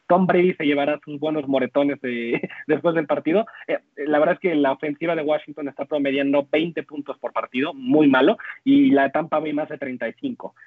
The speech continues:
Eh, si tomas en cuenta que tienen a Mike Evans, que sí va a jugar a pesar de la lesión de la semana pasada, eh, Chris Godwin, Antonio Brown, que ya está otra vez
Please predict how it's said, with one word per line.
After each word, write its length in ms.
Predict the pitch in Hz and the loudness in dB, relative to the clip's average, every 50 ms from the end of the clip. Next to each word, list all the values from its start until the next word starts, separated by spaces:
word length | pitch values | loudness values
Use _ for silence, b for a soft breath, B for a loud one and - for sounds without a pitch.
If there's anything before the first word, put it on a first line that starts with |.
| B B B | B B B
Eh, 220 | 110 110 110 110 - | -14 -12 -10 -8 -6
si 80 | 135 | -4
tomas 240 | 135 151 156 160 - | 0 0 0 0 0
en 100 | 160 143 | -2 -4
cuenta 240 | 143 151 147 147 143 | -4 -4 -4 -4 -4
que 100 | - 127 | -4 -4
tienen 240 | 135 135 135 131 131 | -2 -2 0 0 0
a 60 | 123 | 0
Mike 320 | 123 123 123 123 - 151 151 | 0 0 -2 -2 0 0 2
Evans, 240 | 147 147 156 - - - | 2 2 0 -2 -6 -8
que 120 | 127 - | -8 -8
sí 160 | - 151 156 | -6 -4 -2
va 80 | 160 147 | -2 -2
a 20 | - | -2
jugar 400 | - - - 143 127 135 131 127 | -4 -10 -10 -8 -4 -4 -4 -4
a 100 | 123 - | -4 -6
pesar 380 | - 123 123 - 131 127 127 | -6 -8 -8 -4 -4 -4 -2
de 80 | 123 127 | -2 -2
la 100 | 120 117 | -2 -2
lesión 320 | 117 113 110 - 127 123 | -2 -4 -6 -6 -8 -6
de 80 | 117 117 | -6 -4
la 120 | 113 107 - | -4 -4 -6
semana 320 | - 117 117 117 113 110 | -6 -8 -8 -6 -6 -4
pasada, 500 | - 117 - 165 165 160 156 156 160 - B B B B | -4 -2 0 2 2 4 4 2 0 0 B B B B
eh, 160 | 131 131 127 | -2 -2 -2
Chris 200 | - - 156 135 | 0 0 0 0
Godwin, 500 | 135 156 165 170 156 147 156 160 160 160 - | 2 2 2 2 0 -2 -8 -8 -10 -10 -10
Antonio 400 | 139 139 143 - 156 165 165 160 | -10 -8 -4 -4 -2 0 0 0
Brown, 280 | 165 165 170 175 170 143 | 2 2 2 0 -2 -4
que 100 | 151 139 | -8 -8
ya 140 | 139 139 139 | -8 -8 -8
está 320 | - - 151 147 143 139 | -10 -10 -8 -8 -6 -8
otra 180 | 139 - 139 139 | -8 -6 -6 -4
vez 160 | 139 143 | -4 -6